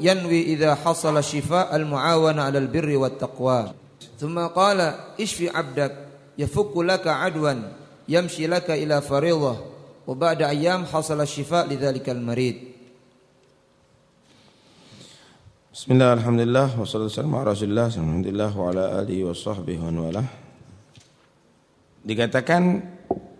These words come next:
Speaker 2: ada seseorang datang kepada Al-Habib Ahmad bin Umar bin Sumaid, dia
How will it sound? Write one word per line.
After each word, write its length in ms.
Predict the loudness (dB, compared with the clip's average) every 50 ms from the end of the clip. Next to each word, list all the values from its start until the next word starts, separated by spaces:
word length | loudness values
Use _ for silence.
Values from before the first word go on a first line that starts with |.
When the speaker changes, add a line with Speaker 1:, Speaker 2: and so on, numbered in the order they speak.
| -20 -20 -20 -20 _ _ -20 -20 -20 _ -20 -20 -20 -20 -20 -20 -20 -20 -20 -20 -20 -20 -20 -20 _ -20 -14 -12 -10 -10 -10 -12 -14 -2 2
Speaker 2:
ada 180 | 4 4 6 6
seseorang 560 | 4 4 4 6 6 8 8 8 8 8 8
datang 400 | 6 6 6 6 4 4 6 4
kepada 400 | 4 4 2 2 4 4 4 4
Al-Habib 400 | 4 2 2 4 4 2 4 4
Ahmad 240 | 4 4 6 4 4 4
bin 80 | 2 2
Umar 240 | 4 4 4 4 4 4
bin 160 | 2 2 0
Sumaid, 880 | 0 -2 -2 -2 0 2 4 4 6 4 4 0 -4 -10 -16 -20 -20 -16
dia 460 | -10 -4 0 2 4 6 6 6 4